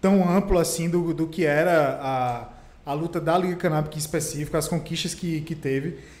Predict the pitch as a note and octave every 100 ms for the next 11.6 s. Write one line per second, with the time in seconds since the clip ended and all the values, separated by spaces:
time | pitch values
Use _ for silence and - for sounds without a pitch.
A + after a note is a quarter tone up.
0 | - A#3+ A#3+ B3 B3+ G#3+ - E3+ F3 F#3+
1 | G#3 - G#3 G3 G3+ G3+ E3+ D#3+ C#3+ D#3
2 | D3+ D#3 D#3+ E3 D#3+ D#3+ D3+ - - -
3 | - F3+ D3 D3 D3 D3 D3 C#3+ C#3+ D3
4 | F3 D3+ D3+ C#3+ D3+ D#3 C#3 C#3 D3+ D3+
5 | D#3 D3+ E3 E3 D3+ C#3+ D3 D3+ C#3+ -
6 | D3 C#3+ C3 - - - C#3+ D#3 D3 -
7 | D#3+ D#3 D#3 D#3+ D#3 E3 C#3+ - F#3 G3+
8 | - G#3 A#3+ G#3+ F#3+ F#3+ - D#3 D#3 E3+
9 | D3+ D#3 D3+ C3+ D3+ D3+ D3 C#3 C#3 C3
10 | B2 - - - - D3 D#3 C#3 A#2+ C#3
11 | D#3 D3 C#3+ C#3 C3+